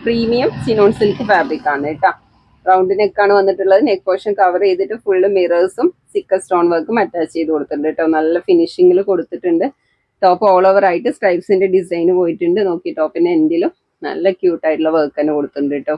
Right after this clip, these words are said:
ഫുൾ സ്റ്റോൺ വർക്കും മിറേഴ്സും അറ്റാച്ച്ഡ് ആണ്. സ്ലീവ് ത്രീ ഫോർത്ത് സ്ലീവ് ആണ് എൻഡിലായിട്ട്. നോക്കി, നല്ല ബ്യൂട്ടിഫുൾ ആയിട്ടുള്ള ബോർഡർ വർക്ക് തന്നെ കൊടുത്തിട്ടുണ്ട് ട്ടോ. ബാക്ക് പോർഷൻ പ്ലെയിൻ ആണ്, ആഷ്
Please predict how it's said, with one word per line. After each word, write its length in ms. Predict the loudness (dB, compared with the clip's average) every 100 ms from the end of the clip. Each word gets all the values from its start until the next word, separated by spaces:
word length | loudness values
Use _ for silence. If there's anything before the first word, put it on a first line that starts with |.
| -6
ഫുൾ 200 | -6 -2 -2 -2
സ്റ്റോൺ 300 | 0 0 0
വർക്കും 300 | -2 -2 -2 0 0
മിറേഴ്സും 440 | 0 0 0 -2 -2
അറ്റാച്ച്ഡ് 460 | -2 -4 -2 -2 0
ആണ്. 140 | 0 -2 _ _ _ _ _ _ _ _ _ -2
സ്ലീവ് 300 | 2 2 2
ത്രീ 100 | 2 2 2
ഫോർത്ത് 240 | -2 -2 0
സ്ലീവ് 220 | 2 2
ആണ് 100 | 2 0
എൻഡിലായിട്ട്. 420 | 0 0 -2 -2 -4
നോക്കി, 200 | -4 -6 -4
നല്ല 160 | -2 2
ബ്യൂട്ടിഫുൾ 340 | 2 0 -4 -4
ആയിട്ടുള്ള 220 | -4 -2 0
ബോർഡർ 240 | 0 0
വർക്ക് 180 | -2 -4
തന്നെ 120 | -6 -4
കൊടുത്തിട്ടുണ്ട് 420 | -6 -4 -6 -6 -4
ട്ടോ. 100 | -4 -6 _ _ _ _ _ _ _ _ _ _ _ -2
ബാക്ക് 160 | 0 2
പോർഷൻ 240 | 0 0 0
പ്ലെയിൻ 260 | 2 4 4 2
ആണ്, 120 | 0 -2 -4 -2
ആഷ് 180 | -2